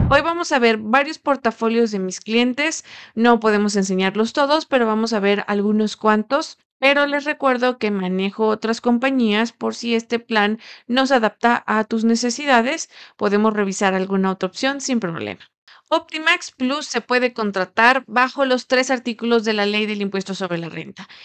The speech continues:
el artículo noventa y tres, el artículo ciento cincuenta y uno y el artículo ciento ochenta y cinco. Si quieres conocer más acerca de estos artículos, te dejo un video por aquí o por aquí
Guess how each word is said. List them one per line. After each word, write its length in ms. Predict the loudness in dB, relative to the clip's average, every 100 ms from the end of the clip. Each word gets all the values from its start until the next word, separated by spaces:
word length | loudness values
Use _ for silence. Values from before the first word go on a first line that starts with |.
| -6
el 160 | 0 2
artículo 460 | 2 -2 -2 2
noventa 280 | 2 2 0 -2
y 40 |
tres, 460 | 2 4 4 0 -4
el 120 | -2
artículo 480 | 0 -2 -4 -2 -4
ciento 340 | -2 -4 -4
cincuenta 400 | -6 -4 0 0
y 120 | 0 0
uno 300 | 0 -2 -2
y 100 | -2
el 80 | -2
artículo 460 | -4 -6 -4 -4
ciento 340 | -2 -4 -2 -4
ochenta 300 | -2 -4 -4
y 80 |
cinco. 380 | -6 -10 -10 -14 -20 _ _
Si 200 | -6 -2
quieres 280 | 0 0 0
conocer 480 | 0 2 2 2
más 360 | 2 2 2 2
acerca 540 | -4 -2 -2 0 0
de 160 | 0 0
estos 380 | -2 -4 -4 -4
artículos, 640 | -4 -4 -6 -4 -2 -2
te 80 | -2
dejo 220 | -6 -6
un 80 | -4
video 200 | -2 -2
por 120 | -2
aquí 340 | -4 -4 -6 -8 -16 -20 -12
o 240 | -8 -4
por 120 | -2
aquí 380 | -2 -2 -6 -8